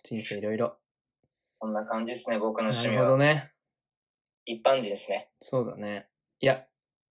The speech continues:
Speaker 1: ごめんなさい。一般人じゃないわ。エスユーブイ手に入るの待ってるやつはね、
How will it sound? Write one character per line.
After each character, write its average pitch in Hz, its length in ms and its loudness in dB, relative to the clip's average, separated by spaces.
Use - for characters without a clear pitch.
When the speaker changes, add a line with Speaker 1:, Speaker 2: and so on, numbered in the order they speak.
Speaker 1:
ご 123 80 -4
め 113 80 -2
ん 107 60 -4
な 107 60 -6
さ - 120 -10
い。 - 100 -10
一 131 240 -6
般 165 140 2
人 135 120 2
じ 113 60 2
ゃ 107 60 2
な 120 100 2
い 117 80 4
わ。 104 180 -2
エ 120 100 -2
ス 156 160 0
ユ 165 220 6
ー - 20 0
ブ 170 160 4
イ 160 60 4
手 147 120 4
に 143 80 2
入 131 140 2
る 117 60 0
の 113 60 0
待 117 180 0
っ - 60 -20
て - 80 -4
る 107 100 -2
や 101 60 0
つ - 140 -6
は 101 100 -2
ね、 98 300 -10